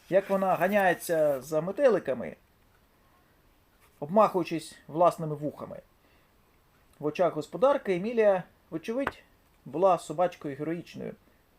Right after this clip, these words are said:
Ну ось, цей злочинець привів мене до своєї фортеці і промовляє: «Все, Дашо, не вийдеш звідси. Ти сміятимешся та віддаватимеш гроші мені».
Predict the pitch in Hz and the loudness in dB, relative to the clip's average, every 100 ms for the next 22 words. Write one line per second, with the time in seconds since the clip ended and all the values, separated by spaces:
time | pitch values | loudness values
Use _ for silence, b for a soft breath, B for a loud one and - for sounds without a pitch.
0 | _ - 220 196 156 - - 165 139 180 | _ -4 -2 0 -2 -8 -6 -6 -4 -6
1 | 247 214 180 - 151 156 196 170 160 156 | -2 -2 -4 -6 -10 -6 -6 -4 -4 -4
2 | 151 147 - 156 160 143 - 147 185 226 | -2 -6 -6 -4 -4 -4 -6 -6 -2 -4
3 | 226 180 - 156 185 196 143 101 - _ | -4 -10 -8 -6 -2 2 4 2 -4 _
4 | _ _ - 170 190 180 151 147 131 143 | _ _ -2 2 4 4 2 -2 -6 -6
5 | 143 202 208 151 143 - - - - _ | -4 -4 -4 -6 -8 -8 -10 -12 -14 _
6 | _ _ _ _ b b b b _ _ | _ _ _ _ b b b b _ _
7 | _ _ 170 180 - 170 214 262 220 180 | _ _ -4 -4 -4 0 2 2 0 -2
8 | - 160 131 - _ - 180 170 _ - | 2 2 2 -4 _ -2 -2 -4 _ -18
9 | 127 135 160 170 170 156 135 135 220 226 | -8 2 6 6 4 -2 -8 2 4 4
10 | 185 165 - 151 180 123 | -2 -10 -10 -8 -8 -10